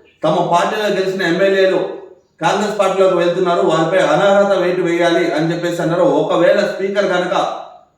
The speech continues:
మాకు సహకరించకపోతే మేము ఎక్కడి వరకైనా వెళ్తాము, అవసరం, అవసరమైతే అసెంబ్లీ ముందు ధర్నా కూడా చేస్తాము అని చెప్పేసి క్లియర్గా చెప్పడం జరిగింది. హిమాచల్ ప్రదేశ్లో కాంగ్రెస్ పార్టీ అధికారంలో ఉంది. అక్కడ స్పీకర్ కూడా ఖచ్చితంగా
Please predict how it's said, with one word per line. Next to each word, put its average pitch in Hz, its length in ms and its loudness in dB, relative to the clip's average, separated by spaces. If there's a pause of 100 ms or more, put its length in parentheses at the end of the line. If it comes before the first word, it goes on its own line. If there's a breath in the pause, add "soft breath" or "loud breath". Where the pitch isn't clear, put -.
(120)
మాకు 175 380 -2
సహకరించకపోతే 185 880 0
మేము 170 260 0
ఎక్కడి 156 340 -2
వరకైనా 190 420 2
వెళ్తాము, 165 520 0
అవసరం, 190 280 2
అవసరమైతే - 920 -2 (280)
అసెంబ్లీ 226 420 2
ముందు 208 320 -2
ధర్నా 202 320 0
కూడా 202 200 2
చేస్తాము 185 580 0
అని 180 240 -2
చెప్పేసి 180 400 -2
క్లియర్గా 185 420 0
చెప్పడం 165 280 -2
జరిగింది. 165 500 -2 (760)
హిమాచల్ - 440 -2
ప్రదేశ్లో 214 420 -4
కాంగ్రెస్ 202 500 -2
పార్టీ 196 200 2
అధికారంలో 190 480 2
ఉంది. 185 200 0
అక్కడ 190 360 0
స్పీకర్ 202 400 -2
కూడా 196 140 4
ఖచ్చితంగా 196 840 -2